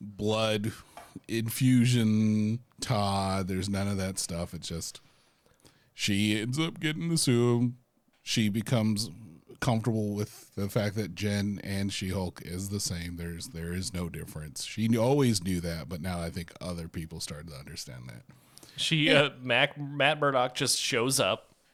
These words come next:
Speaker 2: falls
Speaker 1: Yeah.
Speaker 2: out of the sky, basically, 'cause she would, like, uh, 'cause she misses him and she wants to, a piece of that Daredevil again. Drink.
Speaker 1: Yep. Oh my God.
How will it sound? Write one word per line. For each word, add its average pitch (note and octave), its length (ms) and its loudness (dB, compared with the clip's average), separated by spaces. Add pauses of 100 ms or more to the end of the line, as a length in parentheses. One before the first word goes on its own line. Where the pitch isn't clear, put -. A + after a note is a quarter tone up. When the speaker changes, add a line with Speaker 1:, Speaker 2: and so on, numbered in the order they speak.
(140)
Speaker 2:
falls C3 320 6
Speaker 1:
Yeah. C3 60 4
Speaker 2:
out B2+ 80 2
of C#3+ 60 2
the C#3+ 60 2
sky, A2 320 2
basically, G#2 540 -4
'cause A2+ 220 -2
she A#2 120 -4
would, A2 320 -2
like, G2+ 300 0
uh, A#2 180 2 (240)
'cause A2+ 280 0
she B2 160 -4
misses A2+ 360 0
him G2+ 160 -4
and G2 100 -12
she G#2 280 -4 (640)
wants A2+ 320 2
to, G2 540 -2 (160)
a G2+ 40 -8
piece C3 260 -8
of B2+ 40 -10
that A#2+ 180 2
Daredevil F2 520 0
again. F2 360 -4 (460)
Drink. D#3 240 6
Speaker 1:
Yep. G#2 100 -6 (1000)
Oh E2+ 80 -8 (120)
my G#1+ 100 -18
God. C2+ 300 -12